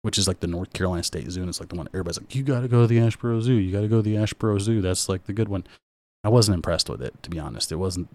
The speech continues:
I, I, after going to Knoxville beforehand and then afterwards, I feel like Knoxville has a better zoo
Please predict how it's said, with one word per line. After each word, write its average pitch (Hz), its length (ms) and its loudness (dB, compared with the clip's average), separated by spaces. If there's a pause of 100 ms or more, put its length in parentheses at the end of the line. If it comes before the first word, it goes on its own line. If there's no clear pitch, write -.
(160)
I, 101 140 -2 (180)
I, - 80 -10 (240)
after 107 220 -2
going 120 160 6
to 113 80 6
Knoxville 104 340 4
beforehand 104 680 2
and - 120 -4
then 92 120 -2
afterwards, 113 720 -4 (920)
I 107 60 2
feel 107 160 2
like 95 80 0
Knoxville 87 400 -4
has 87 160 -4
a 92 40 -2
better 85 280 -2
zoo 85 420 -4